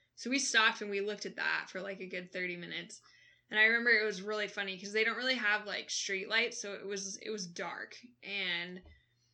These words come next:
we're, like, it was a bunch of us kids that were just standing there looking at this. And I remember our tour guide, like, comes out of the shadows and just starts, like,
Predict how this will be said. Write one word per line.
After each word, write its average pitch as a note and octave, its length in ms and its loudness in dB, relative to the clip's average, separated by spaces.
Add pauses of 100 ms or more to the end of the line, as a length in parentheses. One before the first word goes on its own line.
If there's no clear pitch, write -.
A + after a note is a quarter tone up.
(280)
we're, A3 380 0
like, F#3+ 160 0
it G3+ 40 -2
was G#3+ 140 -2
a G#3+ 40 2
bunch G#3+ 300 0
of G3+ 100 -8
us F#3+ 180 -4
kids F#3+ 320 -6
that F3 120 -2
were F3+ 80 -4
just F#3 240 -8
standing F#3+ 300 -4
there F3+ 160 -6
looking F#3+ 280 -10
at E3+ 140 -10
this. - 280 -8
And G3+ 120 -10
I F#3 60 -4
remember G3+ 500 0
our F#3 160 2
tour A3 440 0
guide, F3 340 0
like, F3+ 220 -6
comes G3+ 340 -8 (180)
out F#3 120 -2
of F#3+ 100 -6
the G3 140 -4
shadows F#3+ 720 0
and G#3+ 160 -8
just F#3+ 240 -2
starts, G3+ 340 -6
like, D#3 240 -8